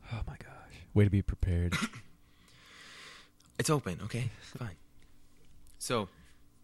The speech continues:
Speaker 2: when you compare yourself to what is normal, you start to doubt what you're capable of because you look at what other people do and, like, all the,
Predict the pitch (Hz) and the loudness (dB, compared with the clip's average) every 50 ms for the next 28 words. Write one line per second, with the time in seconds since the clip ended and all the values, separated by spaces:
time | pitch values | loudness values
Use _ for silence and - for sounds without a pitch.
0 | - - - - - _ - - - - _ - - _ _ - - 127 127 127 | -20 -20 -20 -20 -20 _ -20 -20 -20 -20 _ -20 -20 _ _ -10 -4 -2 0 0
1 | 120 113 - 131 113 107 - 120 123 139 151 151 135 120 - - - 104 90 85 | 0 -2 -2 -2 -4 -2 0 2 4 4 4 4 2 2 2 2 2 2 2 2
2 | 92 - - - - _ - - 110 107 101 95 95 90 98 98 92 90 87 82 | 0 -4 -6 -14 -20 _ -6 -2 0 2 2 2 2 0 0 0 0 -2 -2 -4
3 | 82 90 - - - _ - _ _ _ - - - - - - _ - - - | -6 -8 -10 -14 -20 _ -20 _ _ _ -20 -20 -20 -20 -20 -16 _ -8 -6 -2
4 | - 117 107 - 104 87 80 - 101 101 104 107 101 - - _ _ _ _ - | 0 0 0 0 -2 -6 -2 2 4 4 4 4 2 -2 -8 _ _ _ _ -4
5 | - 101 82 92 87 - - 101 95 - 92 76 82 80 78 78 - - - 92 | -2 -2 -2 -2 -4 -4 -4 -4 -4 -4 -4 -8 -8 -8 -8 -10 -12 -10 -12 -10
6 | - - 98 92 87 92 92 87 90 104 107 - 117 87 92 95 104 117 135 - | -6 -4 -4 -4 -4 -4 -4 -2 -2 -2 -2 -2 -2 0 2 2 2 2 0 0
7 | - 110 - 101 95 90 85 - 80 78 80 85 - _ - - _ - - - | -2 -4 -2 -2 -4 -2 -4 -4 -6 -6 -6 -8 -10 _ -20 -20 _ -20 -20 -20
8 | - - - - - - - - _ - - - _ _ _ _ _ _ - - | -20 -20 -20 -20 -20 -20 -20 -20 _ -20 -20 -20 _ _ _ _ _ _ -20 -12
9 | - - 101 95 92 90 87 85 80 76 - 101 95 95 95 92 92 90 | -6 -4 -2 0 0 -2 -2 -4 -6 -6 -6 -2 2 2 2 2 0 -4